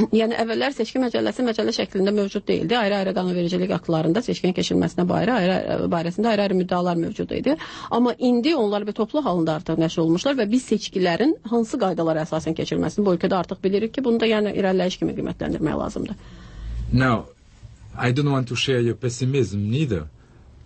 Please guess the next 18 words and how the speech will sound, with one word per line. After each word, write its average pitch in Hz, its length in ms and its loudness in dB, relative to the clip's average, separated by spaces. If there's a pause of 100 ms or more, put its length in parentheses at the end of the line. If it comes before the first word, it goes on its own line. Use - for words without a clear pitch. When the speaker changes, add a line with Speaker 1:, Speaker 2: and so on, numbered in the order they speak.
(100)
Speaker 2:
Uh, 104 200 2
I 104 200 0
do 135 200 2
think 117 380 0 (140)
that, 110 380 0 (540)
uh, 98 260 0 (480)
the, 110 420 2
the, 104 240 0
the 104 120 0
question 131 520 -2
of 95 120 -4
the 101 60 -6
composition 101 640 0
of 92 120 -2
the 95 60 -2
Electoral 90 380 0
Commission, 117 640 2 (520)
uh, 98 180 2